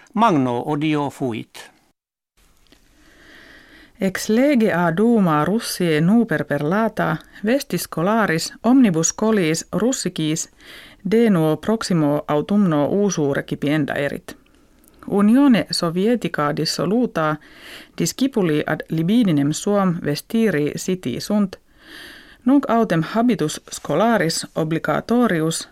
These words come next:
Speaker 2: ad in equalitatem inter familias divites et pauperes diminuendam necessarius vulgo putatur. De specie vestis novae nondum constat.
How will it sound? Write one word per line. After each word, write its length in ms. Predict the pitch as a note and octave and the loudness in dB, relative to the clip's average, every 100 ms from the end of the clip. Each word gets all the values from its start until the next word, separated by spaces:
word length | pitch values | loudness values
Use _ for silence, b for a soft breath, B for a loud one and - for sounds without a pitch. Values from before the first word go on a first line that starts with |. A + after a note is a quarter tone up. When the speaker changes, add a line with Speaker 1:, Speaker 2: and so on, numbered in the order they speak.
| - | -4
Speaker 2:
ad 160 | F#3 F3+ | -4 0
in 180 | F#3 E3+ | 0 2
equalitatem 920 | F3+ F3+ F#3 F3 F#3 C4+ B3+ E3+ D#3+ - | 0 0 0 0 0 0 0 0 0 0
inter 280 | F3 E3 | -2 -2
familias 640 | - E3+ A3 B3 E3 D3 - F#3 | -2 0 2 2 2 0 0 2
divites 580 | B3 G3+ - D3 D3 - | 2 0 0 -2 -2 -6
et 140 | - | -6
pauperes 640 | - B3 A3+ D#3+ D3+ D3+ - B B B - | -2 -2 0 -2 0 -2 -6 B B B -4
diminuendam 760 | D#3+ D3 D3+ E3+ A#3+ F#3+ D#3+ D#3+ - | 0 2 2 2 4 4 2 -2 -6
necessarius 800 | D#3 D#3+ - A3+ G#3+ D3+ C#3+ - | -4 -4 -2 -2 0 0 -4 -8
vulgo 420 | F3 G#3 F#3 C#3+ C3+ | -4 -2 0 -2 -4
putatur. 540 | - D3 B2 - - - _ _ _ B B B B B - | -4 -2 -2 -4 -10 -16 _ _ _ B B B B B -4
De 160 | F#3+ F#3+ | -2 0
specie 600 | - C4+ - F#3 D3+ D#3+ | 0 -2 -2 -2 0 0
vestis 420 | F#3+ A3 D#3+ - | 0 -2 -4 -2
novae 420 | F3+ F#3+ E3+ D#3 D#3 - | -2 0 0 0 -4 -4
nondum 420 | G3+ G#3+ E3 - - | 0 2 0 -2 -4
constat. 580 | - - - - - | -4 -4 -6 -10 -14